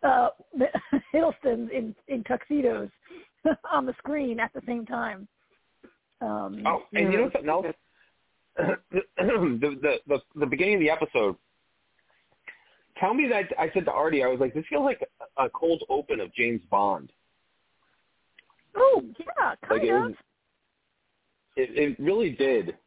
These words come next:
Speaker 2: And it was funny. And Artie, of course, goes, "Hey, he can be the next James Bond. That's fine." <laughs> I was like, "Yeah." I was like, "I think that boat has sailed." But
Speaker 1: Yeah, I think, I think it has, but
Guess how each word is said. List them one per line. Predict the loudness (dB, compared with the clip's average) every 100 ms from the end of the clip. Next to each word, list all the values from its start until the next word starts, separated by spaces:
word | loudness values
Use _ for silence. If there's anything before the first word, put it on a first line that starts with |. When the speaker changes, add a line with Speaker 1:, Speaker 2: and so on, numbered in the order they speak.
| _
Speaker 2:
And | -2 2
it | 2
was | 2
funny. | 0 -2
And | -2 -2 0
Artie, | 4 2
of | 2
course, | 0 0 2
goes, | 2 2 2 0
"Hey, | 0 0 -6 _ -4
he | -2
can | 2
be | 2
the | 2
next | 0 0
James | 0 0 2
Bond. | 2 2 2
That's | 0 -2 _
fine." | 0 0 0 -4 _ _
<laughs> | _ -12
I | -12 _ -20 -4 -2 0 0
was | 0 0
like, | 2 0 -2
"Yeah." | 0 2 2 2
I |
was | 0
like, | -2
"I | -4 -4 -4 -8
think | -6 -2
that | -2 2
boat | 2 2
has | 0 _ _ _ -2
sailed." | 2 2 0 -6 -20 -20 _ _ _ _ _
But | -8 -8 -6
Speaker 1:
Yeah, | -6 -6
I | -6
think, | -10 -14 -16 -16
I |
think | -14 -12
it | -10 -8
has, | -8 -10 _
but | -12